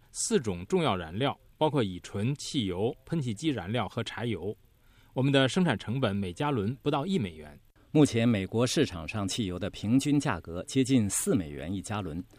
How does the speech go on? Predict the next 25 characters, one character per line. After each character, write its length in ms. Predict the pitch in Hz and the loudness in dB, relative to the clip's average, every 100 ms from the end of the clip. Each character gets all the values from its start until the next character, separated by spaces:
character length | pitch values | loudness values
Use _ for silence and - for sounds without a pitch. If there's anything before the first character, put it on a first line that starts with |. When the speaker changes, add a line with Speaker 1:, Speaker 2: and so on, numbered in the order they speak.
| - - | -20 0
Speaker 2:
而 160 | 139 | 0
海 240 | - 135 208 | 2 4 4
藻 240 | 95 73 | 2 -4
生 240 | - 131 | 2 4
物 80 | 123 | 4
燃 200 | 82 80 | 0 -4
料 220 | 117 101 | 0 0
既 240 | - 180 113 | -2 -2 -2
廉 320 | 82 90 147 | -2 0 0
价 240 | 165 120 - 123 | 2 0 -2 -4
又 200 | 120 90 | -4 0
清 220 | 135 147 | 0 0
洁， 260 | 87 67 - - - | -2 -8 -12 -20 2
这 140 | 170 | 4
种 180 | 123 110 | 6 4
技 160 | 110 143 | 4 2
术 160 | - | 2
的 120 | 104 90 | -4 -2
前 240 | 104 139 | 2 2
景 200 | 95 73 | 2 -4
对 100 | 117 | -4
美 180 | 107 85 | -4 -4
国 140 | 101 104 | -6 -2
经 240 | 143 151 | 2 2
济 180 | 143 | 0